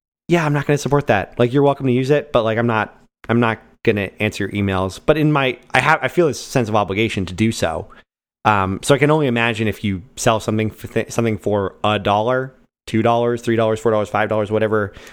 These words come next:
whatever amount of money you're making on it, even if it's not much, and then you have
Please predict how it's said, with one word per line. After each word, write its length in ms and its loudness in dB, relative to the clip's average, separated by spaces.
whatever 180 0
amount 240 2
of 60 0
money 260 0
you're 140 0
making 320 0
on 120 0
it, 140 -2
even 180 0
if 120 -2
it's 140 -10
not 520 -2
much, 460 -2
and 80 2
then 80 2
you 140 0
have 440 -2